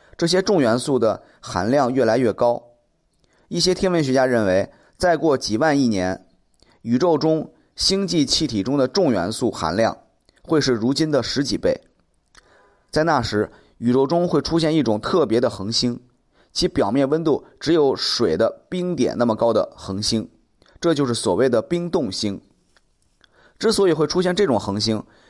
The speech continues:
是因为当星际气体中的重元素含量增加时，这些气体的不透明度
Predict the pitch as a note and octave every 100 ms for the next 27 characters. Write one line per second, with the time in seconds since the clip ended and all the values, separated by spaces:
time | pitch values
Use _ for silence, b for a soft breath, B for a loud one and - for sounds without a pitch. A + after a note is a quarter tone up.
0 | b - F3 E3 E3 F3 b b - F3+
1 | F#3 - G#3 G3+ E3+ - E3 A2+ B2+ D3+
2 | C#3 G3+ C3+ G#2+ A#2 A#2 F#2 F#2+ A#2 -
3 | - D#3+ E3 E3+ E3 F2+ F2 - b b
4 | b b E3 E3 F3 - E3+ A2+ G2+ G2+
5 | C#3+ - D3 A2+ B2 C#3+ - -